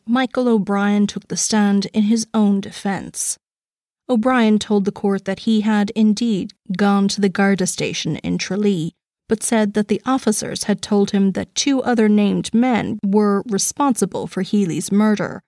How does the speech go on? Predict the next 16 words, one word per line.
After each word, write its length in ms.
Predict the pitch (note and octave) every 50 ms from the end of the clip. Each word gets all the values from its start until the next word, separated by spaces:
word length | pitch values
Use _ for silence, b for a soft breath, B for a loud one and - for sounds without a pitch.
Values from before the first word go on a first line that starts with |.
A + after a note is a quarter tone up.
| _ _ _ _ _ _ _ _ _
O'Brien 560 | - G3 F#3 E3+ G3+ G#3 G#3 G#3 G3+ G3+ G3 G3
said 240 | - - G3+ G3+
on 140 | G3+ G3+ G3+
the 60 | F#3+
stand 540 | G3+ - - - C4 B3+ A#3+ A3+ G#3+ G#3 G#3 - -
that 160 | G#3+ G#3 -
he 120 | - A#3
wasn't 460 | A3 G3+ A3 A#3 A#3+ - C4 C4 - A#3+
in 100 | G#3 G3+
the 140 | G3 F#3+
area 560 | G3 G3+ G#3 G3+ F#3+ - D3 - - - - - -
the 80 | - G3
night 360 | G3 G3 F3+ - - - -
of 120 | G3 F#3+
James's 480 | - - E3+ - F3 - - - F3+ -
death. 420 | - - G3+ - - - - -